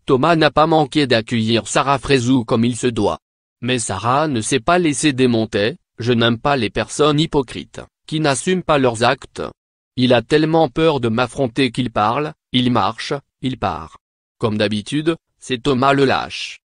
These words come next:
Je ne parle pas avec un homme qui ne porte pas ses cojones et qui fuit. » Quand Hervé, Thomas a rétorqué en lançant un puéril, «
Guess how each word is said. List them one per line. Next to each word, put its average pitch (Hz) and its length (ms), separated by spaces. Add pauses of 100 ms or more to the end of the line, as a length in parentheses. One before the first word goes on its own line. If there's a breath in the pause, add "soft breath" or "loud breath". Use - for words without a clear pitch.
(260)
Je 123 140
ne 139 160
parle 123 340
pas 120 260
avec 110 280
un 113 240
homme 147 280
qui 143 140
ne 143 100
porte 156 420
pas 143 200
ses 135 160
cojones 139 420
et 156 100
qui - 120
fuit. » 98 300 (360)
Quand 107 240
Hervé, 107 460 (180)
Thomas 156 280
a 120 100
rétorqué 123 560
en 120 100
lançant 110 440
un 107 80
puéril, « 101 640